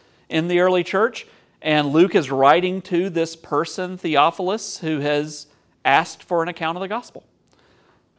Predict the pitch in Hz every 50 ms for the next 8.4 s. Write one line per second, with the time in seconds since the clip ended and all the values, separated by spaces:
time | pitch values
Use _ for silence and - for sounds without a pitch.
0 | _ _ _ _ _ _ _ _ _ _ _ _ 147 135 151 143 143 156 175 180
1 | 214 214 220 240 247 - - _ _ _ _ _ _ _ _ _ - 202 196 208
2 | 214 233 247 262 277 - - _ _ _ _ _ _ _ _ - 170 165 160 147
3 | 151 160 160 165 165 - - 160 156 156 - - - - - 180 170 165 170 185
4 | 185 - 214 190 190 196 185 - - - 170 156 139 143 156 156 156 170 180 196
5 | 214 226 233 233 220 185 165 160 156 156 - - - - 160 147 143 143 131 131
6 | 139 160 180 196 196 - - 208 180 160 143 131 135 165 185 196 190 - 170 139
7 | - - - 110 98 98 - - _ _ _ _ - - - 165 131 117 107 -
8 | - 127 117 - - - - -